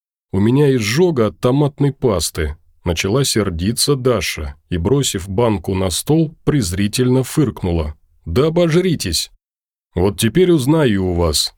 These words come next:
засмеялся Харитонов и схватил банку. «Спасибо, принцесса». Катя тоже поставила банку на стол.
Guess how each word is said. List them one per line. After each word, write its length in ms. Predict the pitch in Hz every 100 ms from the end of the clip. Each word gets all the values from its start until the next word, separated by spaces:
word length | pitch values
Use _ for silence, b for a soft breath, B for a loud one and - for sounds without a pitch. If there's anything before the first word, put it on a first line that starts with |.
| _
засмеялся 600 | 85 90 104 98 92 -
Харитонов 800 | 82 98 90 - 147 143 98 - -
и 100 | 160
схватил 560 | - 92 85 - 120
банку. 580 | 90 92 85 76 - 73 -
«Спасибо, 760 | - - 98 - 135 127 92 73
принцесса». 680 | - 90 82 104 - 82 - _ _ _ _ _ _
Катя 300 | 120 123 143
тоже 300 | 165 139 110
поставила 640 | - 90 - 147 143 123
банку 420 | 92 110 117 117
на 140 | 110 113
стол. 440 | - 95 78 76